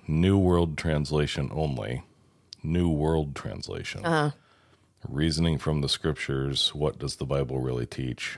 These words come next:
Speaker 1: Watchtower and Awake magazines. Okay. Mormonism.
Speaker 2: Uh-huh.
Speaker 1: Also known as L D S or Latter-day Saints. Church of Jesus Christ of Latter-day Saints.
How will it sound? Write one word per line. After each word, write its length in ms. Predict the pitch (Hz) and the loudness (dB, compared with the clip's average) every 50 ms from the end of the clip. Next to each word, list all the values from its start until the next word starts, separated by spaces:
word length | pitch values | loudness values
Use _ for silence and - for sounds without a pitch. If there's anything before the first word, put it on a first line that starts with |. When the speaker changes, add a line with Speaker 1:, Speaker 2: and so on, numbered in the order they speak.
| - - | -10 -6
Speaker 1:
Watchtower 600 | 67 65 69 69 - - - 71 65 64 60 - | -2 0 0 0 -2 -4 -4 -2 -2 -2 -2 -4
and 160 | 50 - - | -6 -8 -8
Awake 360 | 53 57 57 127 - - - | -8 -6 -6 -8 -8 -10 -12
magazines. 580 | 101 95 95 - - - 90 - - - - - _ _ _ _ _ _ _ - - _ _ _ _ _ _ _ _ _ _ _ _ _ - - - - - - - - - - - - _ _ _ _ - - | -12 -12 -12 -12 -12 -12 -12 -12 -14 -14 -18 -18 _ _ _ _ _ _ _ -20 -20 _ _ _ _ _ _ _ _ _ _ _ _ _ -20 -20 -20 -20 -20 -20 -20 -20 -20 -20 -20 -20 _ _ _ _ 0 2
Okay. 380 | 120 120 - 165 143 98 78 - - - - - - - - - - - - - - _ _ _ _ _ _ | 2 4 4 4 4 4 2 0 -6 -14 -20 -20 -20 -20 -20 -20 -20 -20 -20 -20 -20 _ _ _ _ _ _
Mormonism. 640 | - 98 113 143 165 151 117 82 67 - - - - - _ _ _ _ _ _ _ _ - | 0 2 4 4 4 4 4 4 2 0 -4 -8 -12 -16 _ _ _ _ _ _ _ _ 0
Speaker 2:
Uh-huh. 180 | 180 214 240 240 | 2 2 2 0
Speaker 1:
Also 260 | - 82 85 - - - | -2 -4 -2 0 0 0
known 400 | 82 78 78 78 78 80 85 80 - - | 2 4 4 4 4 4 2 0 -2 -4
as 720 | 71 69 67 67 69 71 76 80 85 - - - - - - - _ _ _ _ _ _ _ _ _ _ _ _ _ _ _ _ _ _ _ _ | -4 -2 0 0 2 2 2 2 2 0 0 -2 -2 -4 -10 -18 _ _ _ _ _ _ _ _ _ _ _ _ _ _ _ _ _ _ _ _
L 140 | - 67 67 | -8 -8 -6
D 140 | 65 76 90 | -2 -2 0
S 240 | 123 - - - - | 0 0 0 -2 -2
or 80 | 62 | -4
Latter-day 440 | 60 57 58 60 69 71 - 76 82 | -4 -4 -4 -4 -4 -4 -4 -4 -4
Saints. 420 | - - - 71 - - - - - - _ _ _ _ _ _ - _ _ | -4 -4 -4 -4 -4 -6 -10 -16 -18 -20 _ _ _ _ _ _ -20 _ _
Church 260 | - - 131 135 - | 0 2 2 2 0
of 80 | 156 92 | -2 0
Jesus 300 | 101 101 98 - 101 - | 0 0 -2 -2 -4 -4
Christ 300 | - 82 76 73 - - | 0 0 0 0 -2 -6
of 80 | 71 65 | -6 -4
Latter-day 340 | 65 64 60 - - 110 107 | -4 -2 -2 -4 -4 -6 -6
Saints. 400 | - - - - - - - | -8 -10 -14 -14 -14 -16 -16